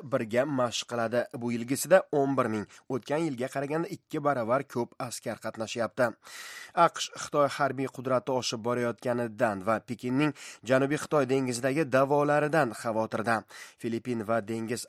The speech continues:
atrofidagi mamlakatlar ham tashvishda. aqsh prezidenti Barak Obamaning aytishicha, Xitoy kichikroq davlatlarga iqtisodiy va harbiy qudrati bilan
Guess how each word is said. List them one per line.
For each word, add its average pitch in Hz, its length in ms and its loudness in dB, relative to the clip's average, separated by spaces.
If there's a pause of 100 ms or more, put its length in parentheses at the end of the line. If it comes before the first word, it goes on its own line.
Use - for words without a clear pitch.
atrofidagi 110 600 -4
mamlakatlar 123 680 -2 (100)
ham 120 200 -4 (220)
tashvishda. 110 580 -6 (500)
aqsh - 340 -10
prezidenti 104 600 -6
Barak 110 460 -2
Obamaning 113 640 0
aytishicha, 135 540 2
Xitoy 151 280 2 (280)
kichikroq 139 500 -2
davlatlarga 127 560 0
iqtisodiy 120 560 -4
va 143 120 6 (300)
harbiy 120 400 -4
qudrati 117 400 -4
bilan 123 280 0